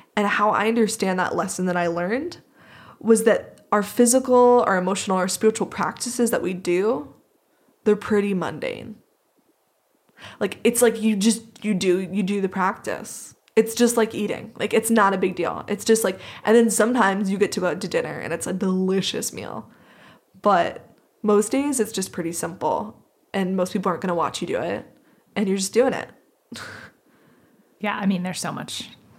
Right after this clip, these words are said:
Speaker 2: that we could dig into around that, right? That, like, yet we have the fantasy that it's the opposite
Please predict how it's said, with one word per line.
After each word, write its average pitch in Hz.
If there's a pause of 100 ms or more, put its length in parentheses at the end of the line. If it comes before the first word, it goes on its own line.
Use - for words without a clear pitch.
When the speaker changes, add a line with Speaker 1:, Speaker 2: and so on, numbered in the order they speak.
Speaker 2:
that -
we -
could -
dig 160
into 165
around 156
that, 170
right? 170
That, 170
like, 165 (1000)
yet 180
we 196
have 175
the 175
fantasy 170
that 143
it's 147
the 151
opposite -